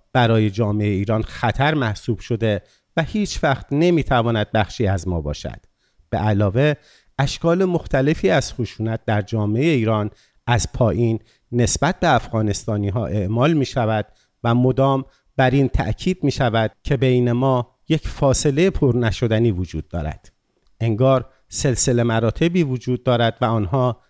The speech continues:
در بخش فرودستری قرار می‌گیرند. به نظرم اگر این تعاریف را بپذیریم، آنچه در میان افرادی از ایران نسبت به افغانستانی‌ها اتفاق می‌افتد،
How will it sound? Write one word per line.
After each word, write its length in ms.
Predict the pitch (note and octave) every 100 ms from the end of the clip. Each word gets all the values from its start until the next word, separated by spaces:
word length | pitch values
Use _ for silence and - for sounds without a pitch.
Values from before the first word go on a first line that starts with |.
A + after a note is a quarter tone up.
| _ -
در 160 | B2+
بخش 320 | A#2 C3 -
فرودستری 1000 | C#3 - B2 B2 B2 A2 G#2+ - C3+ A2
قرار 360 | F#2+ F#2+ F2+ E2+
می‌گیرند. 600 | E2+ D#2+ F2 E2 - _ _ _ _ _ -
به 100 | A#2
نظرم 520 | A2 G#2+ A#2 A#2+ A2 - _ _ -
اگر 260 | D3+ G3
این 140 | F#3 D#3
تعاریف 600 | - A2+ G#2+ G2+ G2 -
را 120 | G2+
بپذیریم، 840 | G2 F#2 F#2 F2+ F#2+ F#2+ C3+ D#3 D3+ _ _ _
آنچه 340 | D#3+ F#3 -
در 200 | D#3+ C3
میان 380 | A#2+ A#2 B2 A#2+
افرادی 640 | A#2 A#2 - C3+ C#3+ F3
از 220 | D#3+ A#2 -
ایران 400 | A2 G#2 G#2+ G#2 _ _ _
نسبت 460 | B2+ B2+ - D#3+ -
به 80 | E3
افغانستانی‌ها 1000 | B2+ - A#2 A2+ G#2 - G#2 G2+ F#2+ A2+
اتفاق 640 | G2 - G#2 - G2 G2
می‌افتد، 540 | F#2+ F2+ - B2+ B2